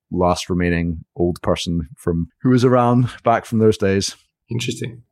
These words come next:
Speaker 2: Yeah, I remember I've jumped on the Apple wagon. So, of course, with my parents, my father took home the first Next and then a number of other Apple computers. But then I,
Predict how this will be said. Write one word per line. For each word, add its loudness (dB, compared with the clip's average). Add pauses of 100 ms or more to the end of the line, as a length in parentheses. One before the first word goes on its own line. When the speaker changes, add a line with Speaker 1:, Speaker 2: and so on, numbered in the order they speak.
Speaker 2:
Yeah, -4
I -2
remember 2
I've 0 (200)
jumped 0
on -2
the -2
Apple -2
wagon. -2 (100)
So, -2
of -6
course, -4
with -6
my -2
parents, -4
my -10
father -4
took -10 (100)
home -2
the -14
first -8
Next -2
and -8
then -10 (100)
a -6
number 0
of -10
other -2
Apple -6
computers. -4
But -14
then 0
I, 0